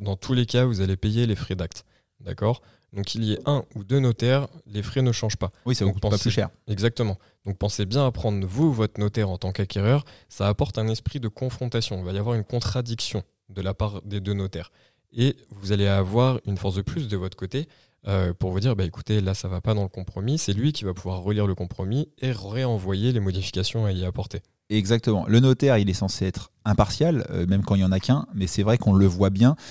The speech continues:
Speaker 2: euh, sur, euh, des dossiers un peu pointus, des fois sur des choses à vérifier, des états hypothécaires, des servitudes, des travaux.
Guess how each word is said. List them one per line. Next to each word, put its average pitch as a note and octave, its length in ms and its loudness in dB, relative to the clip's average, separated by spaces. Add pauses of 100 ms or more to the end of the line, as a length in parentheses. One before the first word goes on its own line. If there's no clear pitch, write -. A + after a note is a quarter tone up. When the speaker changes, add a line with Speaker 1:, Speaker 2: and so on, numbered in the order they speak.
(220)
Speaker 2:
euh, D#2 540 0
sur, G2+ 420 0
euh, D#2+ 320 0 (560)
des F#2 380 -2
dossiers G#2 320 0
un A#2 80 6
peu B2 100 0
pointus, B2 480 4
des A2 100 2
fois A2 160 0
sur G2+ 140 -2
des F2+ 80 -2
choses B2 240 0
à A2 60 2
vérifier, F#2+ 440 -2
des F2+ 220 2
états G2 220 0
hypothécaires, F#2+ 560 -2
des D#2+ 80 -2
servitudes, F#2+ 600 -2
des E2 120 -2
travaux. F#2 420 4